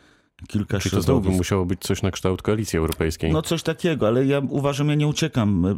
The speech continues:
Speaker 1: Ja mówię o, o przepracowaniu takiego, tego pomysłu, może udoskonalenie-,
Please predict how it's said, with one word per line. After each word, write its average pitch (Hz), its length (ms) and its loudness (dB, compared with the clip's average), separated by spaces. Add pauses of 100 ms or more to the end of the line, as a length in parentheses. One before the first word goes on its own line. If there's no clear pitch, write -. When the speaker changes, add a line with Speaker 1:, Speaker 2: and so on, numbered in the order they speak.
Speaker 1:
Ja 117 140 2
mówię 123 340 2
o, 120 100 2 (100)
o 117 160 -2
przepracowaniu 123 1080 0 (140)
takiego, 107 400 0
tego 104 240 0
pomysłu, 85 680 -2
może 104 360 2
udoskonalenie-, 104 720 0